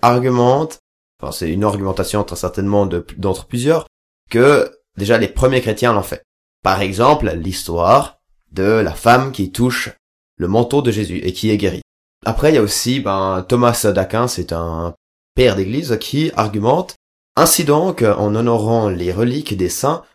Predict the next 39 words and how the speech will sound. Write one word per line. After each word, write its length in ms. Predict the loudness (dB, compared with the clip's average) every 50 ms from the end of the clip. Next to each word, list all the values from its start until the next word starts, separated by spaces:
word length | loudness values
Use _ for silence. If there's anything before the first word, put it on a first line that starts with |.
| _ -6
nous 100 | -2 0
ne 140 | 0 0 -2
tombons 420 | -2 -4 -4 -4 -2 0 0 -2 -2
pas 320 | 0 0 0 2 2 0
dans 220 | -2 -4 -2 -2
l'erreur 400 | 0 0 0 2 4 2 2 2
des 80 | 0 -2
païens, 480 | -4 -2 -2 -2 0 -2 -2 -4 -6 _ _ _ _ _ _ _
qui 180 | -10 -8 -6 -6
rendaient 420 | -2 0 2 2 4 4 4 4
aux 100 | 4 2
morts 380 | 2 4 4 4 4 4 2 -2
un 60 | -6
culte 580 | -6 -2 0 0 0 0 -2 -6 -10 -10 -8 -6
de 80 | -4 -2
latrie. 540 | -2 -2 -2 -4 -6 -6 -6 -6 -6 -6 -10 _ _ _ _ _ _ _ -10
Nous 140 | -8 -4
n'adorons 480 | 0 2 2 2 4 2 2 2 0 -2
pas 300 | -2 -4 -4 -2 -2 -2
ce 120 | -2 -6 -4
corps 400 | -2 0 0 0 -2 -6 -14 _ _ _ _ -2
insensible 880 | 0 0 0 0 -2 -4 -6 -6 -6 -4 -4 -4 -2 -2 -4 -6 -6 _ _ _ _ _
pour 200 | -2 -2 0 2
lui-même, 420 | 2 0 0 0 0 0 0 -2 -2 -4
mais 360 | -2 0 2 2 2 2 0 -4
à 120 | -8 -8
cause 600 | -8 _ -6 0 4 4 4 4 4 0 -2 -6
de 100 | -4 -4
l'âme 580 | 0 2 4 4 4 4 4 2 0 -4 -8 -14 _ _ _ _ _ _ _ -8
qui 160 | -4 -4 -2
lui 160 | -2 -4 -6
fut 300 | -6 -8 -8 -8 -6 -4 -2
unie 440 | 0 0 0 0 0 -2 -4 -8 _ _ _ _ _ -8
et 100 | -8 -8
qui 200 | -8 -6 -8 -6
jouit 300 | -4 -4 -4 -2 -2 -2
maintenant 540 | -2 -4 -4 -4 -4 -4 -2 -2 -2 -2 -4
de 120 | -8 -10 -10
Dieu, 440 | -6 -2 0 2 2 0 -2 _